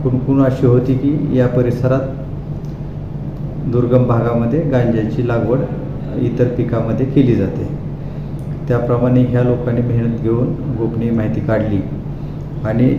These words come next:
देडियापाडा, देडियापाडा जवळ, अ, रुमाल्या पावरा याच्या शेतामध्ये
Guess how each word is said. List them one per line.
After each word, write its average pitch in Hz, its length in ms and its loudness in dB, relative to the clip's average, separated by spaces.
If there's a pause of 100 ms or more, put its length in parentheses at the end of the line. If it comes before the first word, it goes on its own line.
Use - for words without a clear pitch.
(120)
देडियापाडा, 123 1040 4 (1300)
देडियापाडा 120 920 4 (520)
जवळ, 127 260 8 (720)
अ, 113 360 4 (300)
रुमाल्या 131 840 6
पावरा 120 540 2 (840)
याच्या 117 300 0
शेतामध्ये 117 680 0